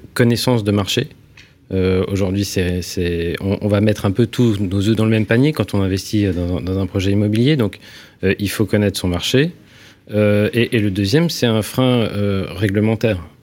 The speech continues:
Euh, euh, c'est, euh, euh, il, il faut connaître la réglementation très bien aujourd'hui pour pouvoir acheter de l'immobilier.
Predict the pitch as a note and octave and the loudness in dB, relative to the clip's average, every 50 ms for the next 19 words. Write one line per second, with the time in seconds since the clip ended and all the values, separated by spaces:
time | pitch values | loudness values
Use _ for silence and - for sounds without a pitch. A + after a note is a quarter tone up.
0 | - - - F#2+ F2 F2 F2 F2 E2+ E2+ E2 E2+ - - - E2 D#2+ D#2 - - | -20 -20 -18 -16 -14 -12 -10 -10 -12 -12 -14 -16 -16 -16 -18 -18 -18 -18 -18 -20
1 | - - - G2 - - - A2+ F#2+ F2+ F2+ F2 E2 - - - - - - - | -20 -20 -18 -10 -8 -4 -2 -2 -2 -2 -4 -6 -8 -12 -16 -20 -20 -20 -20 -20
2 | - _ - - F2+ - - - - - - - A2 G#2+ - - A#2 G#2+ F#2+ - | -20 _ -18 -16 -16 -16 -18 -20 -20 -18 -8 -6 -4 -4 -2 -2 -2 -4 -2 0
3 | - C3+ C3 A2 - - B2+ B2 B2 B2+ B2 - - - - - - G#2+ G2 F#2+ | 2 2 2 2 2 2 2 2 4 2 0 -2 -6 -12 -14 -12 -6 -4 -2 0
4 | G2 G2 G2 G2 G2+ G2+ F#2+ F#2 - F#2+ - - B2+ B2 A#2 - - A2 G2+ G#2 | 0 2 2 2 2 0 0 -2 -4 -6 -4 -2 -2 -2 -2 -2 -2 0 0 0
5 | G#2 G2+ F#2 - - F2 E2+ F#2 - - F#2 - F#2 E2+ E2 E2+ - - G#2 F#2 | 0 0 -2 -4 -4 -6 -6 -4 -4 -6 -6 -4 -4 -4 -4 -4 -4 -4 -2 0
6 | F2+ F#2 F#2 F2+ E2 E2 E2 F2 G2 - | 0 0 0 0 -2 -4 -4 -6 -8 -8